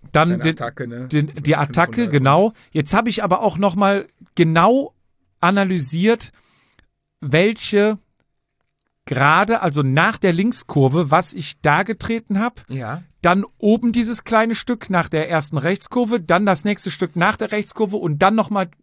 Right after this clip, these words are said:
Speaker 1: die zweihundert Meter von der Zielgeraden.
Speaker 2: Okay.
Speaker 1: Das heißt, ich biege ab links und habe quasi die erste Schikane sind zweihundert Meter, eins Komma zwei Prozent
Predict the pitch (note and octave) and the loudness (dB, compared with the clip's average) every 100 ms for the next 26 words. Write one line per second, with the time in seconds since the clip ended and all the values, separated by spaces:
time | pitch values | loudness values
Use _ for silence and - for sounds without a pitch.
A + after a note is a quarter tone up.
0 | - F3+ D#3 - F3 F3 D#3 D#3 D3+ D3 | -10 -8 -6 -2 0 0 -2 -4 -4 -2
1 | D3 C3+ C#3+ A#2 A2+ A2 A2 - E3 F#3+ | -4 -4 -4 -6 -6 -8 -10 -8 -6 -6
2 | E3+ D4 _ _ C#3 - F3 G3 - D#3 | -8 -8 _ _ -2 2 2 2 -2 -6
3 | - F3+ E3+ E3+ G3 - - E3+ A3+ C#4+ | -2 0 2 0 -2 -6 -6 0 0 0
4 | C4+ - - _ _ _ _ _ _ - | -4 -6 -10 _ _ _ _ _ _ 0
5 | D#3 F3+ G3+ G3 - D#3+ F3 F3 F#3 E3 | 4 4 4 0 0 2 2 2 -2 0
6 | F3+ G3+ F3 - C#3 D3+ E3+ G3+ F#3+ E3 | 0 0 -4 -4 -4 0 2 0 -2 -2
7 | F3+ F3 E3 D3 E3 G3 A3 G3+ F#3+ - | 0 2 0 0 -2 2 0 2 -2 -2
8 | F3+ E3+ D3+ - D#3+ E3+ F3+ - D3 - | 0 0 0 -2 2 2 0 -6 -6 -2
9 | D#3+ D#3 C#3+ - | -2 -4 -8 -16